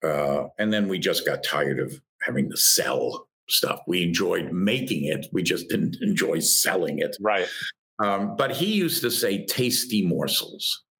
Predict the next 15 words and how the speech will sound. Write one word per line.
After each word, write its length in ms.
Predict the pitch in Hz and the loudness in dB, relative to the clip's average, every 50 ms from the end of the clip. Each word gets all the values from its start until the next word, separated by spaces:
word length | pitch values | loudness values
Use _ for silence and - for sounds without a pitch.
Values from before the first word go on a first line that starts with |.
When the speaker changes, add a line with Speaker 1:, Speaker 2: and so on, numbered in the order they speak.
| _ _ _ _ _ _ _ _ _ _ _ _ _ _ _ _ _ _ _ _ - - | _ _ _ _ _ _ _ _ _ _ _ _ _ _ _ _ _ _ _ _ -10 -6
Speaker 1:
And, 420 | 90 87 85 82 82 85 85 82 - - | -2 -2 0 0 0 0 0 -2 -2 -2
um, 580 | 85 82 80 78 78 80 80 80 82 85 85 - - | 0 0 0 2 2 0 0 0 -2 -4 -6 -6 -2
and 300 | 85 87 87 87 85 85 87 | -2 0 0 -2 -2 -2 -2
I 140 | 95 107 | -2 0
met 320 | 113 113 110 104 104 104 92 | 0 0 0 0 -2 -2 -2
Leonard 640 | 92 95 98 101 104 104 104 101 95 - - - - _ _ _ _ _ - | -2 0 0 0 0 0 0 -2 -4 -6 -8 -10 -14 _ _ _ _ _ -4
at 160 | 98 98 95 | -2 0 0
an 120 | 95 92 90 | 0 0 0
age 340 | 90 92 98 104 107 98 | 0 0 0 0 0 0
which 300 | 90 87 95 95 90 - | 0 0 0 0 0 0
is 360 | 95 92 92 87 82 - - - | 0 0 0 0 -2 -4 -6 -6
younger, 760 | - 85 92 98 123 156 165 107 95 87 82 - - - _ _ _ _ _ _ _ _ - | -4 -2 0 0 2 0 0 0 -2 -2 -4 -6 -10 -16 _ _ _ _ _ _ _ _ -2
or 240 | 98 104 104 104 - | 0 0 0 -2 -4
excuse 400 | - 90 - - - 120 135 123 92 | -4 -2 -2 -2 0 0 0 0 0
me, 380 | 80 80 73 69 69 67 67 | 0 0 0 0 0 -2 -4